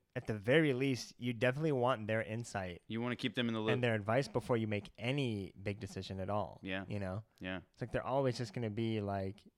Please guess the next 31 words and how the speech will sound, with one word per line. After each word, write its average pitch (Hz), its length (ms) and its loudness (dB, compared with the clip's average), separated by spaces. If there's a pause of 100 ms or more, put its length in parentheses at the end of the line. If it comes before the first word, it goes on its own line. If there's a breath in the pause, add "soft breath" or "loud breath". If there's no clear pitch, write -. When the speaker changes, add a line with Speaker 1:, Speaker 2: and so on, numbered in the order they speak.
(100)
Speaker 1:
your 117 160 -2
mentors 101 760 -2 (760)
and, 92 760 -2
you 107 80 -2
know, 98 80 0
y-, 92 140 -2
like, 95 160 -2
your 107 100 0
guidance 107 380 2
Speaker 2:
Your 107 80 -2
Speaker 1:
counselor 101 380 4
Speaker 2:
guides, 98 140 -2
Speaker 1:
throughout 98 180 0
Speaker 2:
yeah. 98 200 0
Speaker 1:
life. 117 420 -2 (760)
Uh, 98 500 -2 (1040)
it, 135 240 -2
and 143 240 2
it's 175 140 6
just, 175 160 4
like, 170 100 4
a 147 60 6
weird 156 240 6
thing. 151 160 6
I, 117 260 4
I, 113 80 4
I've 117 80 2
mentioned 135 260 2
this 113 120 -2
before, 135 420 4
but 104 300 0